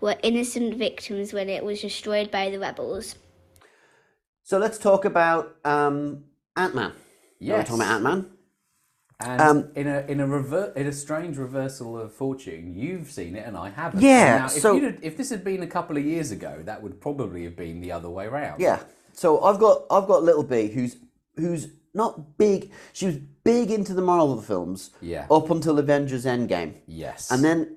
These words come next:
Speaker 2: that re-, and, and, oh God, sorry, I talk about this all the time. That's a really good point to stop.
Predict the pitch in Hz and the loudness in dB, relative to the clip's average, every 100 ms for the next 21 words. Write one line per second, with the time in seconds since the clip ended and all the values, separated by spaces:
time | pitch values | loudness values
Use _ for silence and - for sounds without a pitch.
0 | - 160 160 143 170 160 - 139 - 139 | -2 -2 -2 0 0 0 -4 -10 -2 -2
1 | 131 - - 98 - 120 - 123 104 131 | -2 -8 -14 -14 -10 -10 -10 -12 -10 -8
2 | 120 95 110 110 - - - 170 175 156 | -6 -4 -4 -4 -8 -10 -2 0 4 2
3 | 147 185 185 165 139 156 156 - 135 120 | 4 2 2 0 4 4 4 -2 -2 -2
4 | - - _ _ _ _ - 139 - - | -8 -16 _ _ _ _ -6 -6 0 4
5 | 95 - | 4 2